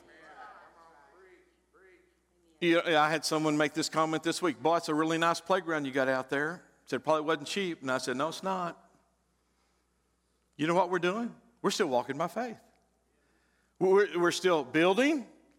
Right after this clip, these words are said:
being confident. We're, we're still trusting. We're, we're still moving forward. Well, you, you do that because you got everything you need when, when, when you started. No,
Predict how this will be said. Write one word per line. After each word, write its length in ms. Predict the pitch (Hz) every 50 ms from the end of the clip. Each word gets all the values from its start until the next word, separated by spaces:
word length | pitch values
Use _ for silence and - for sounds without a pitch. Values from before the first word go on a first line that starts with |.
| _ _
being 260 | 120 170 170 156 143
confident. 720 | - - 180 180 196 202 - 220 214 226 240 277 294 277 - - - _ _ _ _ _ _ _ _ -
We're, 100 | 170 208
we're 180 | 185 185 190 175
still 280 | - - - 185 175
trusting. 840 | - - - - 196 196 226 - - - 262 269 285 294 294 269 240 - _ _ _ _ _ _ _
We're, 180 | 170 190 208
we're 100 | 202 202 185
still 240 | - - 202 190 170
moving 320 | 175 185 175 156 165 156
forward. 560 | - - 196 214 226 247 269 302 330 269 254 - - - - - _ _ _ - - _ _
Well, 180 | 202 196 202 - - _
you, 140 | - 170 170 -
you 220 | 185 185 175 165 156
do 160 | 151 156 165
that 180 | 165 185 - 196
because 340 | 185 - 180 175 160 139 143
you 60 | 160
got 220 | 151 160 156 151
everything 340 | 156 156 156 135 175 175 170
you 80 | 165 170
need 260 | 185 233 226 190 151
when, 140 | 151 170 -
when, 480 | - 147 170 - - 165 147 151 165
when 180 | - 156 160 170
you 60 | 170
started. 340 | - - 233 247 208 147 143
No, 220 | 175 233 247 208